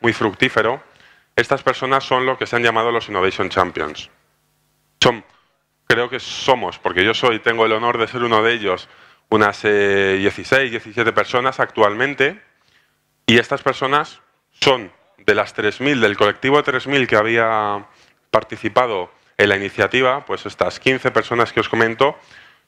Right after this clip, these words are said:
somos, pues, aquellas que hemos participado de una, de una manera más, más relevante. ¿Esto qué significa? Además de decir, bueno,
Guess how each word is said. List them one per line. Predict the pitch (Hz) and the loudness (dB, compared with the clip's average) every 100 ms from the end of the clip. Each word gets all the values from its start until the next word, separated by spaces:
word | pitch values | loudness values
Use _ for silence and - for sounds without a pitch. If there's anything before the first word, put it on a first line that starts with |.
| _ | _
somos, | 131 131 151 - | 0 0 -4 -2
pues, | 107 101 - | -4 -4 -2
aquellas | 98 107 117 123 131 | 0 2 0 -2 -2
que | - | -4
hemos | 117 | -4
participado | - 110 107 110 110 110 | -2 0 2 2 0 0
de | 107 | 0
una, | 107 | 0
de | 101 101 | 0 -2
una | 113 | 2
manera | 107 104 113 | 2 2 0
más, | 104 107 - - | 0 -2 -4 -6
más | 107 110 | 0 0
relevante. | 117 101 98 101 - 85 - - - - | 2 2 2 0 -2 -4 -4 -20 -12 -2
¿Esto | 117 135 | 0 2
qué | 127 | 0
significa? | 135 127 151 135 98 | -2 2 2 2 0
Además | - 98 101 110 117 | 0 0 2 2 2
de | 113 110 107 | 2 0 -2
decir, | 107 107 117 95 | -2 -2 0 2
bueno, | 123 92 | 2 0